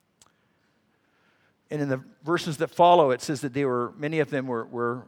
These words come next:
rousted from their homes and thrown into prison. Now, we hope that never happens in our lifetime, right, in our culture, in our day.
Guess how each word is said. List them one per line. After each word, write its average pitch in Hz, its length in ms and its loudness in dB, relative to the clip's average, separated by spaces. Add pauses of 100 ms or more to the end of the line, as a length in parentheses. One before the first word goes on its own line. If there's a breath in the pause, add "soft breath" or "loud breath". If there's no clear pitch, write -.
(120)
rousted 170 460 4
from 175 160 -6
their 147 120 -4
homes 120 720 -8
and 113 180 -14
thrown 170 340 -2
into 143 160 -6
prison. 131 560 -8 (680)
Now, 156 80 0
we 156 100 -2
hope 170 180 -4
that 190 120 0
never 180 240 0
happens 170 380 -2
in 160 80 -2
our 143 160 0
lifetime, 127 400 -2
right, 131 160 0
in 123 140 -6
our 135 160 -2
culture, 135 360 -8
in 113 80 -6
our 120 140 -2
day. 107 480 -6